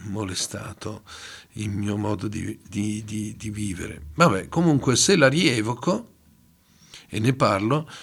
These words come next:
vedo la sua immagine e nel tempo presente, poiché sussiste ancora nella memoria. Certamente questo è vero, però sta di fatto che quando rievoco il passato, lo rievoco dal presente. E quindi quello che rievoco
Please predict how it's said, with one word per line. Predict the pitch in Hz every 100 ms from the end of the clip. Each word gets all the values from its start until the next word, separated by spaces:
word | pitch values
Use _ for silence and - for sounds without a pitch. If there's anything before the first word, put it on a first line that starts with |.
| -
vedo | 113 165 156
la | 135
sua | 123 202
immagine | 175 113 98 101 135 151 143
e | - 143
nel | 143 127
tempo | 135 120 131
presente, | 160 147 101 - 80 - -
poiché | 139 139 117
sussiste | 104 135 123 120 - 165
ancora | 165 - - 87 67
nella | 113 110 104
memoria. | 87 95 98 - - -
Certamente | - 226 170 247 202 110 110 135 123
questo | 113 87 - 113
è |
vero, | 95 104 104 110
però | 107 247 247 -
sta | - 185
di | 202 -
fatto | - 95 - 127
che | 190
quando | 180 277 254 120
rievoco | 92 101 131 117 - 101
il | 98
passato, | - - - - 87 82 - - - - _ - - - - -
lo | 135
rievoco | 190 240 175 190 240 -
dal | 226 120 110
presente. | - 95 95 131 92 98 - - _ _ - - - - - -
E | 131
quindi | - 170 127 113
quello | - 247 160
che | - 117
rievoco | 110 92 87 98 - 151 160